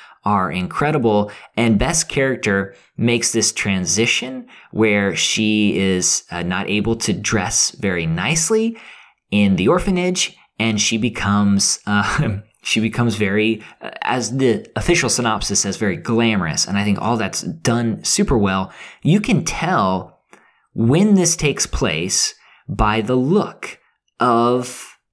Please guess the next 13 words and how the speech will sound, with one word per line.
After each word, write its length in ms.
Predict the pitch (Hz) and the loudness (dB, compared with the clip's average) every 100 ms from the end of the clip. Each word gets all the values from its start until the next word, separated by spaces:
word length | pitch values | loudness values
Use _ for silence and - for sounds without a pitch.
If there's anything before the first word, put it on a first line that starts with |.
| _ _ - | _ _ -6
of 160 | 120 | 0
the 80 | 170 | 2
movie. 540 | 220 262 110 80 - _ _ _ - | 4 2 0 -4 -8 _ _ _ -4
And 480 | 123 120 113 107 101 | 0 2 2 0 -2
I 220 | 98 98 | -2 -2
appreciate 600 | 92 - - 143 139 127 | -4 -6 -2 0 0 0
that. 240 | 131 120 123 | -2 -4 -2
There's 160 | 113 | -4
also 400 | - 113 135 151 | 0 0 0 0
a 60 | 123 | 0
number 260 | 120 113 | 0 2
of 80 | 101 | 0
scenes 560 | - 117 110 101 98 | 0 -2 2 2 2